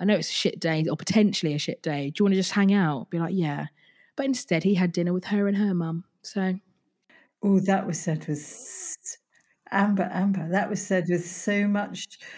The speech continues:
Speaker 2: venom, but beneath the venom was so much pain. I mean, I know you're
Speaker 1: I know.
Speaker 2: laughing, but I imagine
Speaker 1: I know.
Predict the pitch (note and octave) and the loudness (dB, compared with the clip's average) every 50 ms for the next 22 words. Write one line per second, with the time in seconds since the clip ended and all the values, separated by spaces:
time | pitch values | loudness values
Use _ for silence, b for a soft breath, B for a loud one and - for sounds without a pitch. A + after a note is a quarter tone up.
0 | B B B B B B B B B B B B B B B _ _ _ - D3+ | B B B B B B B B B B B B B B B _ _ _ -2 2
1 | G#3 A#3+ A#3+ A#3+ A3+ F#3+ E3 D#3 D3+ E3 F3 - - G3 F#3+ F#3+ G#3+ A#3+ C4 B3 | 4 6 6 6 4 4 2 2 2 2 0 0 0 0 2 4 4 4 4 2
2 | A#3+ B3+ A3 F#3 F3 G3+ G#3 A3 A3 G#3 F#3 E3 D#3 D3+ D3 D3 D3+ - - F3+ | 2 0 0 2 4 4 4 4 4 4 4 2 2 2 0 0 -2 -2 -2 -2
3 | F#3+ F3+ - - - - A#3 A#3 A#3 A#3 A#3+ A#3+ G3+ G3 - - - - G#3+ A#3 | -2 -2 -4 -2 0 2 4 4 4 4 2 2 0 -2 -6 -6 -4 0 2 4
4 | B3+ C#4+ C#4+ A#3+ F3 C#3+ C3 C#3 - - - F#3 F#3 G3+ G3+ G3+ G3+ G#3 G#3 A3+ | 4 4 4 4 2 2 0 -2 -2 -2 0 2 2 2 4 2 2 2 2 4
5 | A#3+ C4+ C4+ B3+ A#3+ A3+ G#3+ G#3+ G#3+ A3 A3+ A3+ A#3 A#3 G3 D#3 C#3+ E3+ E3+ - | 4 4 4 4 2 4 4 4 6 6 6 6 6 6 4 4 2 0 0 2
6 | F#3 F#3+ G3 G#3 G#3+ A3+ B3+ C#4 C4+ B3 - F#3+ F#3+ F#3+ F#3 F#3 F#3 F#3 F3+ F3+ | 2 2 4 4 4 4 4 4 4 6 6 6 8 8 6 6 6 4 4 4
7 | F#3 | 2